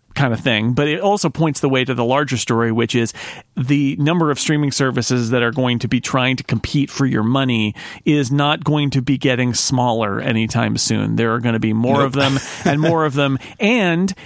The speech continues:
Speaker 1: if you're somebody who likes watching the two most popular th-, shows on Netflix, which are The Office and Friends, get ready. The Office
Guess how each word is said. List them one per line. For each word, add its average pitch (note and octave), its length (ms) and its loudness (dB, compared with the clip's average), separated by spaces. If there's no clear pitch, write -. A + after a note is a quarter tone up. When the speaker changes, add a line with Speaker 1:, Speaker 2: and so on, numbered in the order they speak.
Speaker 1:
if E3+ 160 2
you're F#3 100 2
somebody F3+ 340 0
who E3 140 2
likes D3+ 340 0
watching C#3+ 400 2
the B2 80 0
two E3+ 180 0
most D3 300 0
popular B2+ 640 0
th-, - 260 -10
shows D3 380 2
on A#2 240 0
Netflix, - 600 -2
which C#3+ 200 0
are A#2+ 60 2
The A2+ 120 0
Office C3+ 720 0
and B2 200 0
Friends, A#2 880 -2
get C3 160 2
ready. C3 520 2
The C#3+ 120 2
Office C#3 560 0